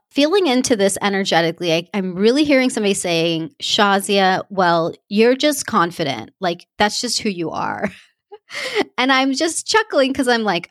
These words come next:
"Okay, I am confident, yes. And it is something that I have learned to bring back." Why do I say bring back?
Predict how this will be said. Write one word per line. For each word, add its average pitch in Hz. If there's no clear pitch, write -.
"Okay, 180
I 214
am 190
confident, 202
yes. 131
And 214
it 208
is 196
something 226
that 170
I 185
have 185
learned 185
to 180
bring 165
back." 160
Why 285
do 392
I 440
say 320
bring 208
back? -